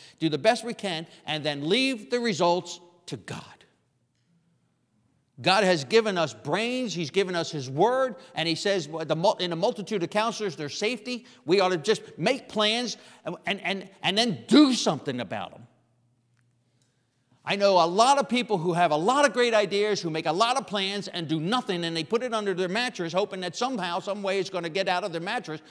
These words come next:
to the rest of the world out there. It's not that way. It doesn't work that way.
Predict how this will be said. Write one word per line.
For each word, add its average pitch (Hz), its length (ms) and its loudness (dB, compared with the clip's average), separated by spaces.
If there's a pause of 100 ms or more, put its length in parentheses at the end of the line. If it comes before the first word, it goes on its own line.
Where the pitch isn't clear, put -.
(120)
to 175 100 -4
the 160 80 -2
rest 196 260 0
of 185 60 -6
the 190 60 -2
world 226 240 0
out 135 180 0
there. 104 220 -10 (220)
It's - 200 -8
not 196 220 -6
that 180 180 -6
way. 170 220 -10 (760)
It - 140 -20
doesn't 175 320 -8
work 156 220 -12
that - 160 -20
way. - 180 -20